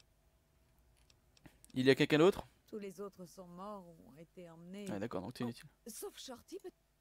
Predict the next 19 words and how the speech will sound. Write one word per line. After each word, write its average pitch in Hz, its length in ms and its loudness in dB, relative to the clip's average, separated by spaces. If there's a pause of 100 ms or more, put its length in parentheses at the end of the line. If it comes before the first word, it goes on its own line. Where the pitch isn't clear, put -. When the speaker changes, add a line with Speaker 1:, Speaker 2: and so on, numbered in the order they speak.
(180)
Speaker 2:
mais 170 360 -12 (2250)
Speaker 1:
Attendez 160 240 8
ici, 196 320 4
je 156 60 4
vais 160 60 6
voir 180 160 8
si - 100 0
on 165 40 4
est 180 100 4
de - 40 -2
Speaker 2:
je 165 80 2
vais - 100 -2
Speaker 1:
Shorty. - 180 -10
Speaker 2:
pas 262 120 -10
attendre 214 300 -12
ici 196 260 -12
qu'un 220 140 -14
super 220 300 -14
mutant. 214 320 -12